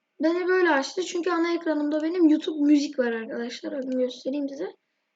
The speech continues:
Benim ana ekranımda YouTube Müzik olduğu için, olduğu için onu açtı direkt. Hemen şu kapatayım. Ee, bunu da kapatalım.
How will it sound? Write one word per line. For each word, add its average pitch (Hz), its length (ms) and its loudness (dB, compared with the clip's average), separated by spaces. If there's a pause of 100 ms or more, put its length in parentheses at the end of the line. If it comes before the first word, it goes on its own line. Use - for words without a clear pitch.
(100)
Benim 359 160 0
ana 392 120 2
ekranımda 392 380 -4
YouTube 381 260 -4
Müzik 381 220 -4
olduğu 392 280 0
için, - 500 -6 (280)
olduğu 302 360 0
için 415 400 -6
onu 359 220 -6
açtı 277 300 -8
direkt. 285 240 -2 (600)
Hemen 254 260 -8
şu - 160 -18
kapatayım. - 580 -12 (520)
Ee, 240 380 -8
bunu 311 140 -2
da 240 80 -6
kapatalım. - 520 -12